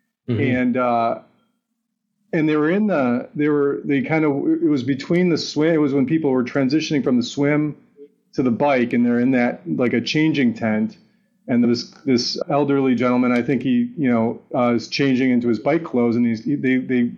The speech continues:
Speaker 2: look over at him and they say, "How you doing?" And he says, he looks up and he goes, uh, "Sixty-three years old, uh, triple bypass surgery last year,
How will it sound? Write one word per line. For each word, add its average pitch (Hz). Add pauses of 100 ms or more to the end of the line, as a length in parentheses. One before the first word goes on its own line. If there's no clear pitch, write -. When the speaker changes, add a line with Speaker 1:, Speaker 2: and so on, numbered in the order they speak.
(140)
Speaker 2:
look 139
over 123
at 120
him 127
and 123
they 120
say, 123
"How 127
you 156
doing?" 160
And 117
he 120
says, 120
he 139
looks 135
up 127
and 123
he 120
goes, 120 (720)
uh, 127
"Sixty-three 165
years 160
old, 143 (120)
uh, 123 (220)
triple 180
bypass 135
surgery 131
last 127
year, 123